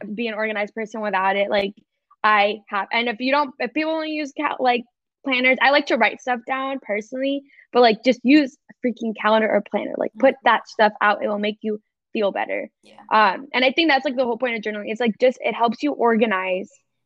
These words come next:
Speaker 1: your thoughts so that, like, you're not all over the place and you're not feeling that stress. 'Cause I'm an overthinker and I have things, I keep everything in my head. If I know it's laid out and organized for me, I'll know that it'll be fine 'cause it's out
Speaker 2: Mm-hmm.
Speaker 1: there now.
Speaker 2: Um,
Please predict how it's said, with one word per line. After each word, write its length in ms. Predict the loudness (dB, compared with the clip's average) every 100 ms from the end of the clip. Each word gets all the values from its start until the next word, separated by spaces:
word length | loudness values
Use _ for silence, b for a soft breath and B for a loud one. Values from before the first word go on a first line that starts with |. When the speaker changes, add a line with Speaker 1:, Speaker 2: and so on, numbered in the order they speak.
| _ 2
Speaker 1:
your 200 | 2 4
thoughts 480 | 4 4 2 -6 -4
so 140 | 2
that, 220 | 2 4
like, 140 | 2 0
you're 160 | -2 0
not 160 | 2
all 120 | 0 -2
over 140 | -4
the 60 | -6
place 220 | -6 -6
and 80 | -4
you're 80 | -4
not 100 | -2
feeling 220 | -4 -2
that 140 | -6 -6
stress. 340 | -2 -2 -2
'Cause 140 | -2 0
I'm 360 | 2 2 0 -2
an 80 | 2
overthinker 640 | 4 4 0 -2 0 2 2
and 100 | 2
I 120 | 0 2
have 180 | 2 0
things, 180 | -4 -4
I 80 | -4
keep 220 | -4 -2
everything 300 | 0 -2 -2
in 60 | -2
my 120 | 0
head. 240 | 2 0
If 360 | -2 _ _ 0
I 80 | 2
know 180 | 4 2
it's 160 | 2
laid 200 | 0 4
out 140 | 4 2
and 80 |
organized 440 | -2 -2 0 -4 -4
for 60 | -6
me, 160 | -6
I'll 140 | -4 -4
know 160 | -4
that 100 | -4
it'll 280 | -4 -4 -2
be 160 | -2 -4
fine 260 | -8 -10 -10 -8
'cause 120 | -6
it's 100 | -2
out 120 | -2 -2
Speaker 2:
Mm-hmm. 40 |
Speaker 1:
there 100 | -4 -6
now. 200 | -10 -18 _ _ b b -20 _ _ _ _ _ b b b _ -4
Speaker 2:
Um, 720 | 0 0 0 -2 -4 -8 -14